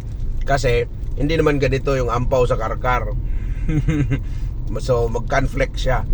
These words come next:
Kaya humay-humay tawag sa amin. Kaya na-miss ko lang. Ito lang kulay available. Wala na yung mga pink, blue, ah, ano pa yon?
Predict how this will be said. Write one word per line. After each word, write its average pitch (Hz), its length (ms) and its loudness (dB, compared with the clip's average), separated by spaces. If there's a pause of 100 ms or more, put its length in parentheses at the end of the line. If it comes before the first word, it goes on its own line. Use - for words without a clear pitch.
(160)
Kaya 113 240 2
humay-humay 123 560 8
tawag 107 320 0
sa - 160 2
amin. 147 160 2 (560)
Kaya 127 240 2
na-miss 160 240 2
ko - 80 2
lang. 131 240 4
Ito 123 160 2
lang 143 240 4
kulay 143 320 4
available. 131 480 4
Wala 123 320 4
na 127 80 0
yung 123 160 0
mga 110 240 -2
pink, 135 400 0 (160)
blue, 123 480 2 (640)
ah, 107 560 0
ano 110 160 0
pa 120 80 0
yon? 127 320 4